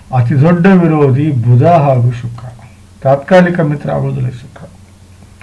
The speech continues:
ಬನ್ನಿ ಹಾಗಾದರೆ ಗ್ರಹಗಳ ಸ್ಥಿತಿಯನ್ನ ನೋಡೋಣ. ನೋಡಿ, ನೀಚಗ್ರಹ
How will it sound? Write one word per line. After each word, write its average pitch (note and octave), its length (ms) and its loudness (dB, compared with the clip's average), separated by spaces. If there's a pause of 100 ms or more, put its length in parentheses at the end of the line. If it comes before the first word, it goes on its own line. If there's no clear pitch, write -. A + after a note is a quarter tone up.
(1700)
ಬನ್ನಿ B3 200 4
ಹಾಗಾದರೆ G#3+ 1000 6 (1040)
ಗ್ರಹಗಳ F3+ 520 4 (100)
ಸ್ಥಿತಿಯನ್ನ D#3+ 420 0
ನೋಡೋಣ. B2+ 300 0 (4000)
ನೋಡಿ, F3+ 240 4 (2500)
ನೀಚಗ್ರಹ F#3 760 4